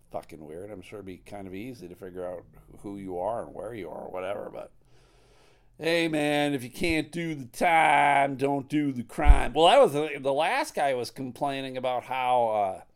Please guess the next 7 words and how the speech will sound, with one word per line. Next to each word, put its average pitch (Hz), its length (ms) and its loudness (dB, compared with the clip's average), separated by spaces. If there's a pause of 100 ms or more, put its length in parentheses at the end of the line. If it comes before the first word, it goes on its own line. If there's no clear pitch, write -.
(600)
his - 240 -2
kid, 175 640 0 (1200)
he 151 160 -6
had 135 180 -4
two 147 200 -6
kids, 139 540 -4
and 113 140 -10